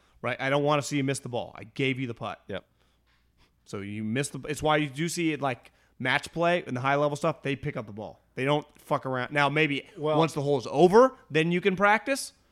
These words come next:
Speaker 1: That's fine, and then you can miss the putt. But when I give you the, to me, the rules are when I give you the putt,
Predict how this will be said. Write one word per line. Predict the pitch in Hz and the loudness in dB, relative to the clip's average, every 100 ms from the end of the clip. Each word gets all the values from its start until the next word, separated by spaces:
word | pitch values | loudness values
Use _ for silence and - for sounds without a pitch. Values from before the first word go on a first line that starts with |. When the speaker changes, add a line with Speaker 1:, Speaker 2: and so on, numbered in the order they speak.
| _ _ | _ _
Speaker 1:
That's | 131 - | -4 -2
fine, | 160 170 175 | 2 4 2
and | 139 | 0
then | 143 | -2
you | |
can | 139 147 | 0 -2
miss | 156 | -2
the | 147 | 0
putt. | 165 175 - - - | 2 2 0 -18 -12
But | 123 | -6
when | 123 151 | 0 4
I | 175 | 4
give | 165 175 | 6 2
you | 175 | 2
the, | 143 143 127 | -2 -4 -4
to | 156 | 2
me, | 170 190 | 4 6
the | 185 | 6
rules | 196 202 175 | 6 6 6
are | 196 175 117 104 _ _ | 6 6 4 -2 _ _
when | 127 | -4
I | 131 135 | -2 -2
give | 117 117 180 185 | -6 2 4 4
you | 202 208 | 0 -2
the | 190 | -2
putt, | 226 151 | 0 0